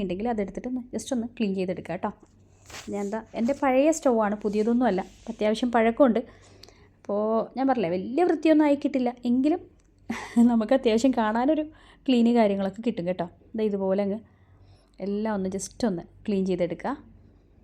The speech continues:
ഞാൻ പറഞ്ഞില്ലേ, ഞാൻ ഫുള്ളായിട്ട് കാണിക്കുന്നില്ല, വീഡിയോ നല്ല ലെങ്ത് കൂടും. നിങ്ങൾക്ക് എന്നെ പിന്നെ ഭയങ്കരമായിട്ട്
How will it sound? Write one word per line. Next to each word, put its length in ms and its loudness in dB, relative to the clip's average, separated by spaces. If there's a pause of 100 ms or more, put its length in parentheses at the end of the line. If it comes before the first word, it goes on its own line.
(460)
ഞാൻ 140 0
പറഞ്ഞില്ലേ, 260 2
ഞാൻ 140 0
ഫുള്ളായിട്ട് 400 4
കാണിക്കുന്നില്ല, 500 2
വീഡിയോ 240 2
നല്ല 120 2 (100)
ലെങ്ത് 280 0
കൂടും. 180 2 (120)
നിങ്ങൾക്ക് 280 0
എന്നെ 180 0
പിന്നെ 140 -2 (420)
ഭയങ്കരമായിട്ട് 540 4